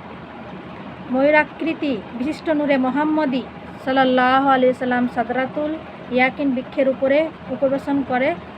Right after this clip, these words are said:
সত্তর হাজার বছর পর্যন্ত। আল্লাহ পাকের তসবিহ তাহলিল পাঠ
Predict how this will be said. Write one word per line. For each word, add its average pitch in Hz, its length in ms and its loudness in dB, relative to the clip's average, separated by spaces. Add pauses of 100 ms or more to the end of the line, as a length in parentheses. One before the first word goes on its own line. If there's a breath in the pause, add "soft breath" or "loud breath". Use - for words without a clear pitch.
(180)
সত্তর 294 360 0
হাজার 247 480 2 (320)
বছর 220 340 -6 (420)
পর্যন্ত। 208 440 -4 (3500)
আল্লাহ 285 260 4
পাকের 330 340 0
তসবিহ 285 500 0
তাহলিল 285 460 2 (240)
পাঠ 262 160 0